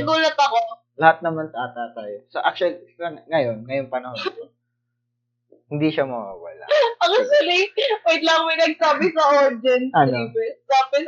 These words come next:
Speaker 1: sabi ng audience, "Iniwan ko na sa twenty twenty yung takot ko sa covid."
Speaker 2: <laughs> Grabe siya, Abby.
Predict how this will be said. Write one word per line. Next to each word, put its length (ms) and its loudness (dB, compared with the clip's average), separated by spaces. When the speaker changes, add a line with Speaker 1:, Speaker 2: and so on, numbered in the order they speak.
Speaker 1:
sabi 380 2
ng 260 2
audience, 540 2
"Iniwan 500 2
ko 160 -2
na 100 0
sa 160 0
twenty 460 0
twenty 400 2
yung 220 0
takot 420 -2
ko 160 -2
sa 140 0
covid." 520 0
Speaker 2:
<laughs> 720 6
Grabe 400 12
siya, 240 12
Abby. 240 -4